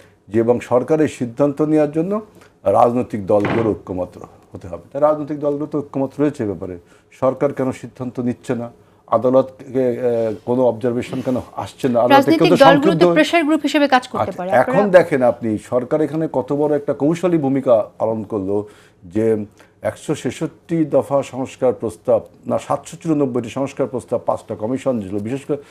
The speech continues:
Speaker 1: জাতীয় ঐক্যমত কমিশন, সেখানে আওয়ামী লীগ নিষিদ্ধের কথাটা বলেনি।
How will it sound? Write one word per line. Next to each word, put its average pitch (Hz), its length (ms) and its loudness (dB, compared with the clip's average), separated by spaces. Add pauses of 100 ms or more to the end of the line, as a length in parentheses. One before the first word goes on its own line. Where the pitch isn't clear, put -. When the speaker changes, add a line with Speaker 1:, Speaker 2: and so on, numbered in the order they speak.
(240)
Speaker 1:
জাতীয় 117 260 4
ঐক্যমত 127 320 -6
কমিশন, 127 260 -2
সেখানে 156 400 2
আওয়ামী 135 260 2
লীগ 143 120 0
নিষিদ্ধের 127 320 -4
কথাটা 117 300 -4
বলেনি। 98 400 -8